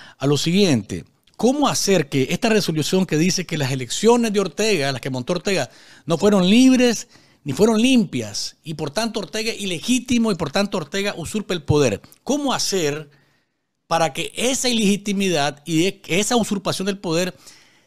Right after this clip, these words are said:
sea o se tra-, o se traduzca en acciones de desconocimiento no solamente del Parlamento Europeo y de la Unión Europea, sino de la comunidad, eh, internacional que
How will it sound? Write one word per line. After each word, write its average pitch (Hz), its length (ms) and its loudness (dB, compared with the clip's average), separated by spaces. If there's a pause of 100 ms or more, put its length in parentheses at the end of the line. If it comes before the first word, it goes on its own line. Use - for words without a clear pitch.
sea 226 640 0
o 151 80 0
se 165 160 -2
tra-, 160 320 -2
o - 60 -6
se 170 140 -2
traduzca 185 800 4
en 165 140 -2
acciones 214 720 0 (320)
de 175 120 0
desconocimiento 185 840 0
no 220 140 0
solamente 262 540 -2
del 190 120 -2
Parlamento 151 480 -4
Europeo 139 640 0 (260)
y 139 60 -4
de 151 80 2
la 151 60 2
Unión 151 160 0
Europea, 143 560 0 (160)
sino 170 240 0
de 247 40 2
la 247 120 -2
comunidad, 170 580 -2 (300)
eh, 131 400 -2
internacional 151 800 -2
que 170 220 -4